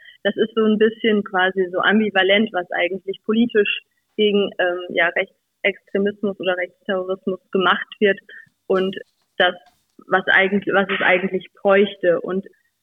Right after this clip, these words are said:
an dem Thema, finde ich, wir, wir, werden auch so ganz viele Widersprüchlichkeiten deutlich und gleichzeitig eben auch, dass, dass das einfach etwas ist, was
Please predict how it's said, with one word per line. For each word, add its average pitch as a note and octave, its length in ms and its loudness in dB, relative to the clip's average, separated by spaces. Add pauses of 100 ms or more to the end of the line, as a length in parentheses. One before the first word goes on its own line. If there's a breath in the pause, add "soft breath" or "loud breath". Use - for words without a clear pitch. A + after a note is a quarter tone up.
(300)
an F#3+ 160 0
dem A#3+ 200 2
Thema, C4 400 2
finde A#3 180 0
ich, - 80 -10
wir, A3+ 180 0
wir, A3 220 -6 (300)
werden G#3+ 220 0
auch G#3+ 160 -4
so G#3 80 -4
ganz G#3 240 0
viele A#3 180 -2
Widersprüchlichkeiten A3 1080 -2
deutlich B3+ 560 -2 (320)
und G3 220 -6
gleichzeitig G3 760 0
eben F#3+ 500 -4 (240)
auch, G3+ 360 2 (640)
dass, F3+ 200 0 (400)
dass F#3 200 -2
das F#3+ 220 -4
einfach G3 380 -2
etwas F#3 340 -4
ist, G#3 300 -4
was F3+ 200 -4